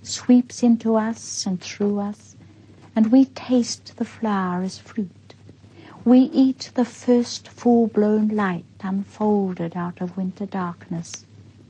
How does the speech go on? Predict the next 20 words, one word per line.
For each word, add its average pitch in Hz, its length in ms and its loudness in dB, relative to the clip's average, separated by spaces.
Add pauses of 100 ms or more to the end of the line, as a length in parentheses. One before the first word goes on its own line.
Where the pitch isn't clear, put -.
(840)
Then, 208 420 4
as 202 160 0
if 208 140 -4
the 214 100 -2
bloom 202 380 2
were 214 160 2
gone, 185 500 -2 (640)
the 226 80 2
tree 254 400 2
will 233 160 2
hide 208 640 0
in 180 180 -2
wine-colored 214 800 0
shade 185 640 -2
and 180 180 -6
pawn 240 320 2
signs 165 760 -6 (580)
to 208 120 -2
pursue 196 520 -4
its - 240 -8